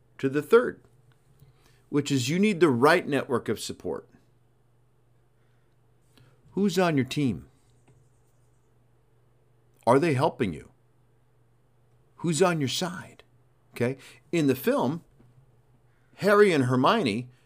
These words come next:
they were able to relax enough to get released from the devil's snare. But their buddy Ron, he wasn't able to.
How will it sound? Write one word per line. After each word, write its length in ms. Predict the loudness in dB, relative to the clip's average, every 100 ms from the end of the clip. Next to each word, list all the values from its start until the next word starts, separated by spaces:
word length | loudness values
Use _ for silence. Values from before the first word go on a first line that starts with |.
| _ -14
they 260 | 4 6 6
were 240 | 4 2 4
able 320 | 4 4 -2
to 180 | 0 2
relax 560 | 4 6 4 2 -4
enough 500 | -4 -4 -6 -12 -20 -20 _ _ _ _ _ _ _ _ _ _ _ _ _ _ _ _ _
to 80 | -6
get 240 | 0 0
released 580 | 0 0 0 0 -4 -8
from 200 | -6 -2
the 60 | 0
devil's 380 | 0 -2 -2 -6
snare. 460 | -8 -10 -14 -20 _ _ _ _ _ -20 -20 -14 -6
But 200 | -2 0
their 80 |
buddy 280 | 2 2 2
Ron, 600 | 2 2 2 0 -2 -6 -12 _ _ _ _ _ _ _ _ _ -12
he 80 | 2
wasn't 340 | 2 2 -2
able 220 | -4 -6
to. 260 | -10 -14